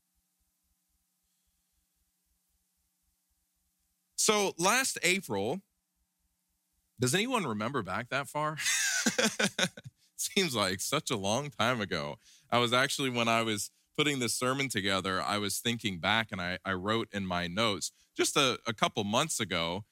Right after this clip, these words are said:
but then I went and I looked and found the date, and I was like, "That was April of last <laughs> year." So last April, I, I preached a sermon talking about the long nose of God. Does anyone remember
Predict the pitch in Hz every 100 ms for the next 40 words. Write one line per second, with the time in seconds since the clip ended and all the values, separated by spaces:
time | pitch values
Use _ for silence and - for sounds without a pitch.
0 | _ - 127 160 160 131 143 165 127 123
1 | 123 165 - 123 113 135 175 151 117 120
2 | 127 123 143 180 233 202 - - 196 233
3 | 196 170 139 131 131 175 170 - 190 -
4 | 165 87 73 _ - - _ - 185 170
5 | 160 143 160 214 233 - 139 143 139 147
6 | 127 117 - _ _ - 143 143 135 _
7 | 156 - 254 277 - 220 - - 170 165
8 | 123 110 110 143 156 151 151 120 127 127
9 | 117 107 117 107 113 127 139 143 117 113
10 | 123 120 107 95 78 98 98 65 58 -
11 | 131 214 381 240 165 127 113 123 143 170
12 | 165